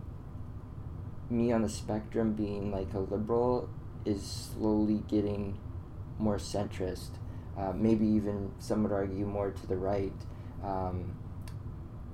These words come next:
because I, I just don't understand this mentality of nerfing the world, making it safe for everybody, um, you know, gender pronouns, um,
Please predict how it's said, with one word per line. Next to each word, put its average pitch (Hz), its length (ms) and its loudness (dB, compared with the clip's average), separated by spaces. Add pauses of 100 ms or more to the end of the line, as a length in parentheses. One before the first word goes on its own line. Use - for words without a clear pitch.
(100)
because 117 260 0
I, 98 320 2
I 110 140 0 (120)
just 123 400 0
don't 113 260 2
understand 107 800 0
this 98 180 -6
mentality 104 640 0
of 98 100 -2
nerfing 101 500 -2
the 98 60 0
world, 98 560 -2
making 104 280 0
it - 80 -6
safe 107 280 2
for - 180 -4
everybody, 101 720 2 (380)
um, 92 440 -2 (120)
you 107 100 2
know, 95 320 0 (340)
gender 101 280 2
pronouns, 101 1000 0 (340)
um, 92 480 -2